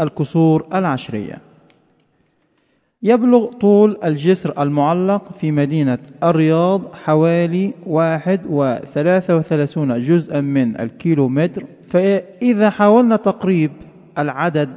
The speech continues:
العشري واحد وثلاثة وثلاثون من مائة إلى أقرب عدد صحيح، فإننا سوف نستعمل الطريقة الأولى، وهي استعمال خط الأعداد،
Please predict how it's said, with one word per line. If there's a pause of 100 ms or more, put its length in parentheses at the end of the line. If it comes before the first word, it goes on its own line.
(280)
العشري
واحد
وثلاثة
وثلاثون
من
مائة (560)
إلى
أقرب (100)
عدد (160)
صحيح، (1600)
فإننا
سوف
نستعمل
الطريقة
الأولى،
وهي
استعمال
خط
الأعداد،